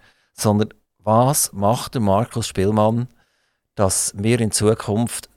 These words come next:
nicht mehr Armengenössig sind und müssen fünfhundert Millionen entgegennehmen? Was macht der Markus Spielmann, dass wir als stolze Solothurner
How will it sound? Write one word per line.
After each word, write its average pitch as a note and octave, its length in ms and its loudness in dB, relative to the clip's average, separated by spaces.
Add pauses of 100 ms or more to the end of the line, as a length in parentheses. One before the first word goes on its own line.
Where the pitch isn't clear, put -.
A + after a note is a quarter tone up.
(100)
nicht G#2 240 0
mehr A#2 200 2
Armengenössig A2+ 800 2
sind G#2+ 240 0
und G2 120 2
müssen F2+ 220 2
fünfhundert A2+ 560 2
Millionen F2+ 460 2
entgegennehmen? E2 680 -2 (320)
Was C#3 360 0
macht D3 320 -2
der C3+ 60 -4
Markus B2+ 400 0
Spielmann, B2+ 560 2 (340)
dass A2 240 2
wir C#3 280 4 (200)
als G#2 440 2
stolze B2+ 840 0
Solothurner C#3 840 0